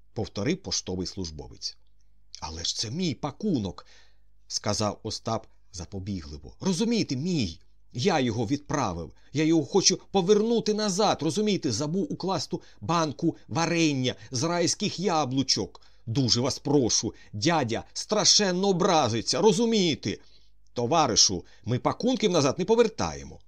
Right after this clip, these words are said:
Остап озирнувся, шукаючи допомоги, підтримки. Позад нього стояла черга, мовчазна і сувора,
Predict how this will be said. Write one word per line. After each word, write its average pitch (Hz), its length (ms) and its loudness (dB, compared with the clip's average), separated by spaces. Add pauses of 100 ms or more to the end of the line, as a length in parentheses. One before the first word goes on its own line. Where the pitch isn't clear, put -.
(720)
Остап 85 400 -8
озирнувся, 90 680 -6 (220)
шукаючи 110 580 -4
допомоги, 110 580 -6
підтримки. 165 840 -4 (460)
Позад 104 420 -4
нього 120 260 -4
стояла 120 400 -4
черга, 117 480 -4
мовчазна 110 600 -2
і 135 60 -4
сувора, 151 580 -4